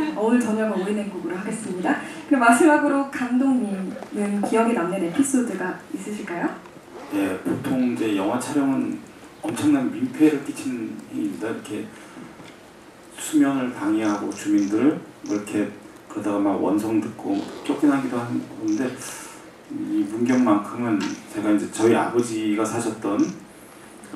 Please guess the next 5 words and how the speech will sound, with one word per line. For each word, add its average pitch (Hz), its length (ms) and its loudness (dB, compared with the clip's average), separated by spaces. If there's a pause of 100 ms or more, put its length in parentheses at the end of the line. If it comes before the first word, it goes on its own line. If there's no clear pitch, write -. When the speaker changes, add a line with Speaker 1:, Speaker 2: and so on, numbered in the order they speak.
Speaker 2:
백십 113 360 4
년 127 260 6
된 101 400 0 (160)
고택인데 107 640 -2
거기서 104 380 -2